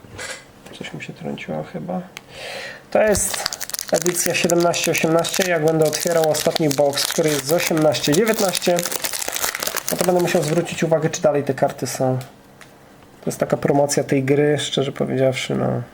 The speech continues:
tak jak mówiłem, mam mieszane uczucia co do niej. Jeremy Lamb, Taurean Prince, Jonathan Isaac, Kyle Korver.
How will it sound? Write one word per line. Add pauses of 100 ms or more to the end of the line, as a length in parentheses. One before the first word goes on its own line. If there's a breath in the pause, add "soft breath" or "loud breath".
(220)
tak
jak
mówiłem,
mam (640)
mieszane
uczucia
co
do
niej. (1040 loud breath)
Jeremy
Lamb,
Taurean
Prince,
Jonathan
Isaac, (100)
Kyle
Korver.